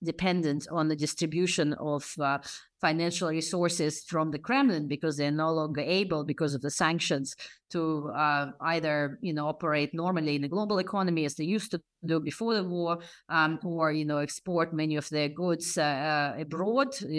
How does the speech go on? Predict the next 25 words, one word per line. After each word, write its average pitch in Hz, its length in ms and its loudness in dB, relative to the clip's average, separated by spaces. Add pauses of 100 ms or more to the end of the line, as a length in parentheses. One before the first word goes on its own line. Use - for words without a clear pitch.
(100)
For 160 100 0
example, 151 460 2
for 156 120 -2
many, 147 520 2 (120)
uh, 151 180 0
companies 165 520 0
that 143 160 2
have 131 80 -4
been, 135 280 0 (420)
uh, - 80 0
put 214 240 2
on 160 80 2
the 160 80 -2
sanctions 220 480 2
list, 151 260 -2
so 175 100 0
they're 165 140 -2
now 180 240 4
dependent 175 840 0
on, 165 480 2
uh, - 100 -4
servicing 202 680 0
that 143 180 2
war 147 220 0
economy. 131 560 2